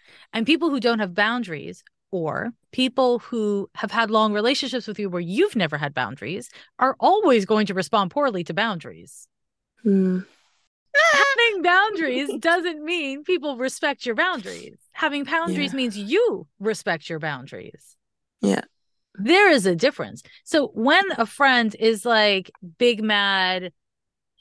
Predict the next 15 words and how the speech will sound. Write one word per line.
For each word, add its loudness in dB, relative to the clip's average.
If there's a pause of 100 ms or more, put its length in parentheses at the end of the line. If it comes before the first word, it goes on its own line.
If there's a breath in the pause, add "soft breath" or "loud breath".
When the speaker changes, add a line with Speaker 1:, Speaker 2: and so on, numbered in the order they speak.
(280 soft breath)
Speaker 1:
gets -4
mean, -2 (480)
if -4
that's -4
their 0
first -4
level -2
response -6
and -2
then -2
they 0
double -2
down -4
on -2
it, -6